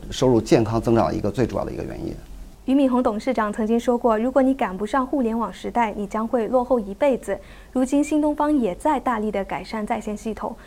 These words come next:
Speaker 2: 包括O T O的融合也得到了大的改进，比如说在线课程啊，啊，移动学校的 App 客户端呐。那今后新东方是否会加大在互联网领域的投资比重？
Speaker 1: 在二零一五财年，新东方整个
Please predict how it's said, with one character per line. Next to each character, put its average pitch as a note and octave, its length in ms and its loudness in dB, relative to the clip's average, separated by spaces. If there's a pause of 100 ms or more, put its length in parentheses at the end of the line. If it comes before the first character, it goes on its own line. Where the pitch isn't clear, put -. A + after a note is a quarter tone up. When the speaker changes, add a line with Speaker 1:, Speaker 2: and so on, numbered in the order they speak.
(120)
Speaker 2:
包 A#3+ 140 4
括 A#3+ 200 0
O B3+ 160 0
T D4 120 0
O D4+ 80 4
的 B3+ 100 4
融 G#3 240 -2
合 A3+ 220 2
也 G3+ 100 -2
得 F#3 160 -8
到 A3+ 160 -4
了 A3 100 -2
大 C4 180 -2
的 A#3 100 -4
改 F3+ 260 -8
进， B3 300 0 (240)
比 A3 100 -2
如 A3 160 0
说 B3 340 4
在 C#4 140 0
线 C4+ 160 0
课 C#4 220 0
程 F#3+ 260 -8
啊， G#3+ 240 -4 (220)
啊， G#3+ 280 0 (120)
移 A#3 160 0
动 F4 180 2
学 A3 160 -2
校 C4 160 -2
的 - 100 -4
App C#4 240 0
客 - 160 0
户 C4+ 140 -6
端 D4+ 260 0
呐。 A#3+ 160 -2 (300)
那 D4+ 140 2
今 F4+ 260 -2
后 D#4+ 260 -2 (200)
新 D#4 200 2
东 D#4 140 2
方 D#4 180 -2
是 F4 260 2
否 - 200 -4
会 A#3 260 -2 (220)
加 F4+ 220 0
大 E4+ 280 0
在 A3+ 160 -4
互 D4+ 200 0
联 G#3+ 160 0
网 G#3 160 -2
领 F#3+ 200 -4
域 G#3 120 -2
的 F3+ 160 -4
投 F#3+ 160 -8
资 F#3+ 120 -10
比 - 140 -10
重？ - 160 -8 (720)
Speaker 1:
在 C#3+ 80 -2
二 D3 140 2
零 B2+ 120 2
一 E3 140 6
五 G#2+ 100 2
财 A2 180 -6
年， G#2 200 2
新 C#3 120 -6
东 C3+ 140 0
方 C3+ 160 2
整 F#2+ 140 -6
个 G2+ 120 2